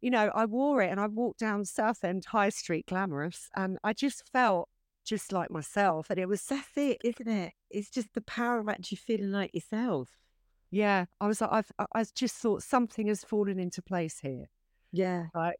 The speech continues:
Speaker 1: I can't, I couldn't articulate it then. And now I'm a trained stylist and, you know, all of that, I can articulate it now, which is with the words and the style personality thing. But that is what felt like me. Was there a moment that really felt like you? Was it just the journey of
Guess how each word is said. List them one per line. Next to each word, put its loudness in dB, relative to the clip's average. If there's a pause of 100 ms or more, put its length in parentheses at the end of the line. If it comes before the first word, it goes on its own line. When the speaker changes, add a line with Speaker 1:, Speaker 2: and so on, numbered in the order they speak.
(280)
Speaker 1:
I 2
can't, 0
I 2
couldn't -2
articulate 0
it -4
then. 0
And -2
now 4
I'm 2
a -4
trained -2
stylist 0
and, -4
you -4
know, 0
all 0
of -8
that, 2
I -4
can -4
articulate -4
it -8
now, 0
which -6
is -8 (300)
with -4
the 0
words 0
and -4
the -4
style 0
personality -6
thing. -4 (420)
But -4
that 4
is -4
what 0 (260)
felt 2
like -2
me. 0 (140)
Was 0
there 4
a 2
moment 2
that -2
really 2
felt 0
like 0
you? 2
Was -2
it -4
just -4
the -2
journey 0
of -4